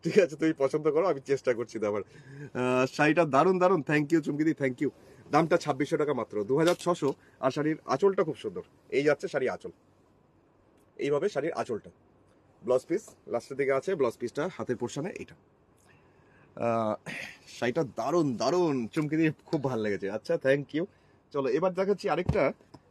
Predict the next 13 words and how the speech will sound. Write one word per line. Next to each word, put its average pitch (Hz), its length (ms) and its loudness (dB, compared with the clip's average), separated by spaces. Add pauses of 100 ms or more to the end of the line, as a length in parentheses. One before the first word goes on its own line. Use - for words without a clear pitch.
(760)
ভায়োলেট 151 340 4
কালারের 165 240 2
মধ্যে 165 200 0
শাড়ি, 147 220 -2 (220)
যেটা 120 300 0
একদম 147 280 2 (100)
ডিপ 214 160 -2
ভায়োলেট, 104 420 -12
মানে 180 200 0 (920)
ভায়োলেট 185 300 6
কালারটা 226 240 0
প্রচণ্ড 202 400 4
ডিপ, 123 180 -6